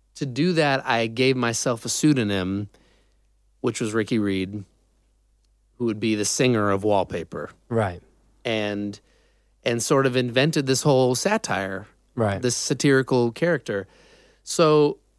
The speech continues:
Speaker 1: the question actually becomes, when do these sort of different shades of my personality just become one thing?
Speaker 2: Right.
Speaker 1: That's a little bit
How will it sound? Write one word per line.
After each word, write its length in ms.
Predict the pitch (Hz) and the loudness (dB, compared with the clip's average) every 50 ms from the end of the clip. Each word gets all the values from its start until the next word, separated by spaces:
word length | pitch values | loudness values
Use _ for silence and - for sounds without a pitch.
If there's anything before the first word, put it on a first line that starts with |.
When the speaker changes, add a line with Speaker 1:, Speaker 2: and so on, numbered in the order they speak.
| _ _ _ _ _ _ _ - | _ _ _ _ _ _ _ -8
Speaker 1:
the 160 | 151 143 143 | -4 -2 -2
question 500 | - - - 185 208 208 - - 165 139 | -2 2 2 4 4 2 2 0 0 2
actually 380 | 131 120 127 127 - - - 135 | 2 0 0 -2 -2 -4 -4 -2
becomes, 840 | 127 127 120 - - 135 127 123 120 120 117 113 110 - - - - _ _ _ _ _ _ _ _ _ _ _ _ _ _ _ _ _ _ _ _ _ _ _ _ _ _ _ _ _ _ _ _ | -2 -4 -4 -2 -2 0 0 0 -2 -2 -4 -6 -6 -8 -10 -12 -14 _ _ _ _ _ _ _ _ _ _ _ _ _ _ _ _ _ _ _ _ _ _ _ _ _ _ _ _ _ _ _ _
when 840 | - 120 117 117 123 127 131 135 135 139 139 143 143 139 139 143 - - _ _ _ _ _ _ - 131 | -20 -10 -2 0 2 4 4 4 4 4 4 2 2 2 2 0 -2 -6 _ _ _ _ _ _ -14 -6
do 220 | 117 127 127 123 | -2 0 0 2
these 240 | 120 127 120 120 113 | 2 0 -2 -2 -2
sort 220 | - - 143 131 | 0 0 0 0
of 140 | 127 120 113 | 0 -2 -2
different 340 | 113 127 123 - 139 131 123 | -4 -6 -4 -2 -4 -4 -2
shades 380 | - - - 127 120 120 117 120 | -4 -2 -2 0 0 0 -2 -4
of 60 | 113 | -4
my 160 | 117 113 110 | -2 -2 -4
personality 880 | 110 - - 131 117 - - 127 110 107 110 113 113 110 110 104 101 101 | -4 -4 -4 -4 -4 -4 -6 -6 -4 -4 -2 -2 -2 -2 -2 -4 -6 -8
just 600 | 107 104 104 113 104 98 - - - - - - _ _ _ _ _ _ _ _ | -10 -6 -4 -4 -2 -2 -4 -8 -10 -16 -20 -20 _ _ _ _ _ _ _ _
become 720 | _ - 110 - - 127 110 104 98 98 92 90 87 90 85 - _ _ _ _ _ _ _ - 110 101 | _ -6 -6 -2 0 0 0 2 0 -2 -4 -4 -6 -8 -12 -18 _ _ _ _ _ _ _ -20 -20 -6
one 340 | 98 104 98 92 90 87 87 | -2 -2 -2 -2 -2 -6 -8
thing? 360 | 87 - - 95 87 82 - - - _ _ _ _ _ - | -10 -8 -6 -6 -6 -6 -10 -16 -20 _ _ _ _ _ -8
Speaker 2:
Right. 320 | 110 104 104 101 92 - - _ _ _ _ _ _ _ _ _ _ _ _ _ - | -6 -6 -6 -6 -8 -12 -16 _ _ _ _ _ _ _ _ _ _ _ _ _ -2
Speaker 1:
That's 240 | 123 127 131 - - | -2 0 0 0 -2
a 60 | 135 | -2
little 320 | 123 120 123 120 117 110 | 0 0 2 2 2 0
bit 340 | 107 107 117 110 101 110 - | 0 0 0 0 0 -2 -4